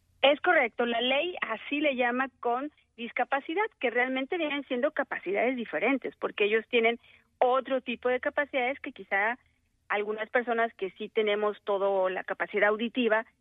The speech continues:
no hemos desarrollado, ¿no? Y esto aplica también a personas adultas mayores, arriba de sesenta años, al ser contratados, igual está este estímulo de un veinticinco por ciento del monto del sueldo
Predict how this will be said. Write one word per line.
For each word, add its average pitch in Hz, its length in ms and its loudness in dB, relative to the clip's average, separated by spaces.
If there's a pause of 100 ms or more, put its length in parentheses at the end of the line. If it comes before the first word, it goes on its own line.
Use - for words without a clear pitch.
no 208 180 -2
hemos 196 240 -2
desarrollado, 180 680 -4
¿no? 247 220 2 (560)
Y 285 380 2
esto 269 280 2
aplica 320 460 -2
también 247 640 0
a 220 100 0
personas 226 680 -2
adultas 233 480 0
mayores, 190 420 -2 (120)
arriba 180 340 0
de 202 80 2
sesenta 196 420 -2
años, 190 240 -4
al 180 100 -6
ser 190 140 -4
contratados, 202 640 2 (320)
igual 247 400 4
está 247 240 -2
este 220 220 -4
estímulo 220 560 -4 (400)
de 226 80 4
un 233 180 0
veinticinco 262 480 -6
por 233 220 -4
ciento 226 640 -2
del 202 240 -2
monto 247 380 0
del 233 160 -2
sueldo 214 460 0